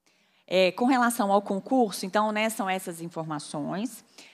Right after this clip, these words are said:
Com relação ao novo concurso, é, eu vou passar pro Fernando, que ele vai apresentar sobre o concurso ainda vigente, que é o edital sete de dois mil e dezessete.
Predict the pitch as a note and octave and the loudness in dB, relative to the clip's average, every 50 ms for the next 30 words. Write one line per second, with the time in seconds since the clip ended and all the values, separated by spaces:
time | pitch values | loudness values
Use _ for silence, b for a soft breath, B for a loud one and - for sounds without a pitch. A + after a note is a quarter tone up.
0 | B - - G3 F#3+ F#3 F#3 F#3 - - G3 G3+ G3+ G3 G3 G3 G3+ A3+ A3+ - | B -4 0 2 4 4 4 2 4 2 2 2 2 0 0 0 0 0 0 0
1 | - B3 B3+ - - D3+ - - - - - - - _ B B B B B B | -2 -2 -2 -2 -4 -10 -12 -12 -14 -18 -20 -20 -20 _ B B B B B B
2 | B - F#3+ F#3+ F#3 F#3 F#3 F3+ E3 - G3 F3+ G3+ G#3+ G#3+ G#3 G#3 G3 G#3+ - | B 6 8 8 10 8 6 4 2 0 -2 2 2 0 2 2 0 -2 -2 0
3 | - G3 F#3 - G3 - A3 G3+ G3+ G3 G3 G3 G3+ A3 A#3 A#3 A3 - G#3 G3 | -2 -2 -2 -2 -4 -2 -2 -2 -2 -2 -2 0 0 0 0 -2 -2 -4 -2 2
4 | G3+ G3+ G3+ G3 G#3+ G3+ G#3 G3+ G#3+ G#3 G3 G3+ G3 F#3+ F#3+ G3+ - - - A3+ | 4 4 4 4 2 0 0 0 -2 -4 -4 -2 -2 -2 0 -2 -2 -4 -2 0
5 | G3+ G3+ G3+ G#3 G#3+ A3+ A3+ A3+ A3 A3 - A3 G#3 G#3 G#3+ G#3+ - - A3 G#3 | 0 0 0 0 0 0 0 -2 -4 -4 -2 -4 -2 -2 -4 -6 -6 -6 -6 -4
6 | G3+ G3+ G3+ G#3 G3+ F#3 F#3+ F#3 G3 - - G#3 F#3+ F#3+ F#3+ - - G3 F3+ F3 | -2 -4 -4 -4 -4 -6 -6 -6 -8 -8 -6 -6 -6 -6 -6 -6 -2 0 2 2
7 | F3+ F#3+ G3+ - - - - F#3 F3+ F#3 F#3 - - F3+ F#3 G3 G3 F#3 F3+ F#3 | 2 0 -2 -8 -10 -4 -2 -2 -2 -2 -4 -8 -12 -10 -6 -4 -4 -4 -4 -6
8 | F3+ F3+ F3 F#3+ F#3 F3+ F3 E3+ F3 F#3+ G3 - - - - - - - - | -8 -6 -6 -6 -6 -6 -8 -6 -6 -4 -4 -4 -8 -12 -14 -18 -20 -20 -20